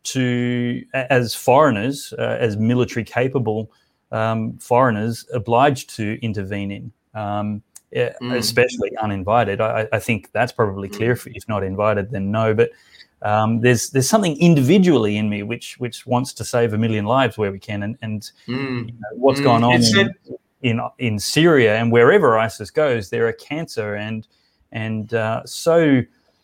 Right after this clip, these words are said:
Speaker 1: so damaging and, and toxic for the, the life and vibrancy and,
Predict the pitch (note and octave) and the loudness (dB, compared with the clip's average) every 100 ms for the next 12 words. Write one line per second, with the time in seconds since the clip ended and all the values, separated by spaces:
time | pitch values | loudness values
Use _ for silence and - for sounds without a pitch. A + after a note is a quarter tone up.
0 | _ _ _ _ _ _ _ - - - | _ _ _ _ _ _ _ -20 -20 -12
1 | - - E3+ D3+ G#2 - B2+ E3+ G3 D#3+ | -6 -2 2 2 0 0 4 6 6 4
2 | C3+ B2+ G#2 F#2+ A2 C3+ B2+ B2 B2 B2+ | 4 2 0 -6 -8 -4 -2 0 -2 -4
3 | A2+ A2 - F3 F3+ - G2+ - - - | -8 -8 -2 -2 -2 -6 -12 -12 -14 -2
4 | C3+ B2 A2 A2 G#2+ A#2 A2+ A2+ A2+ C3 | 2 2 2 0 0 -4 -4 -4 0 2
5 | C#3+ - A#2 A2 G2+ A2 C3 C3 A#2+ A#2+ | 2 -2 -6 -6 -2 2 2 2 -2 -4
6 | A2 G#2 G#2 | -8 -6 -8